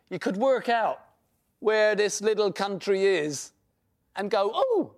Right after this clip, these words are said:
it's the Mediterranean Sea. But they don't know that. Educated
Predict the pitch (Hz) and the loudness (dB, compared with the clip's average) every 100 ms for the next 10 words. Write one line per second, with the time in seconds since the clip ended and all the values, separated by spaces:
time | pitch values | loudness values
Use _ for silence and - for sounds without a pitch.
0 | _ _ _ - - - 170 151 185 - | _ _ _ -6 -4 -2 -2 0 -2 -4
1 | 269 330 349 277 190 - 180 135 104 _ | -2 0 0 -2 -2 -2 -2 -4 -6 _
2 | _ _ _ _ _ 170 214 214 196 196 | _ _ _ _ _ -6 -4 -4 -4 -2
3 | 185 143 - _ _ _ _ _ _ _ | -2 -2 -6 _ _ _ _ _ _ _
4 | _ _ - 208 214 - 165 139 139 135 | _ _ -4 -2 -2 -4 -4 -2 -4 -6